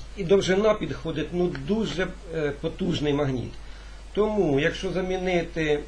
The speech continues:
магнітопровод, ну, вірніше, обмотки магнітопровода, на більш такі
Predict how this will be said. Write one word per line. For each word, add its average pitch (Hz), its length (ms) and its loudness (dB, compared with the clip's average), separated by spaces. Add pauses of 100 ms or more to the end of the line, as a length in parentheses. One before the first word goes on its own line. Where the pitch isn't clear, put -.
(160)
магнітопровод, 165 960 -2
ну, 190 100 -2
вірніше, 147 640 0 (100)
обмотки 151 580 0
магнітопровода, 113 840 -6 (1040)
на 147 160 0
більш 175 260 -2
такі 151 600 0